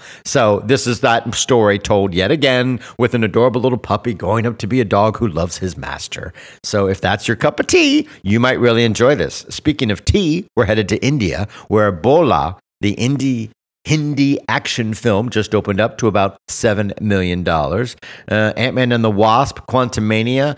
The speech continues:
another movie that's really falling hard and fast. That's at four hundred and seventy million dollars. I, it's going to struggle to get to five hundred million dollars. Not good for a movie that cost two hundred million dollars to make. And it wouldn't be so bad if it was the covid era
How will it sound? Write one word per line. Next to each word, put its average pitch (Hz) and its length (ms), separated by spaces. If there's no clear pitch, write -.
another 127 320
movie 113 220
that's 101 220
really 104 280
falling 98 380
hard 95 240
and 90 160
fast. 90 480
That's 123 220
at 156 140
four 151 340
hundred 131 320
and 117 100
seventy 127 460
million 120 320
dollars. 104 480
I, 92 80
it's - 340
going 135 220
to 127 160
struggle 95 720
to 117 120
get 107 280
to 113 120
five 104 380
hundred 95 280
million 92 280
dollars. 87 480
Not 101 460
good 80 240
for 90 160
a - 20
movie 82 220
that 82 160
cost 82 400
two 175 160
hundred 101 240
million 92 200
dollars 90 300
to - 100
make. 95 280
And 113 80
it 123 60
wouldn't 151 240
be 147 140
so 131 240
bad 110 300
if 104 140
it 101 40
was 95 200
the 87 80
covid 127 420
era 117 480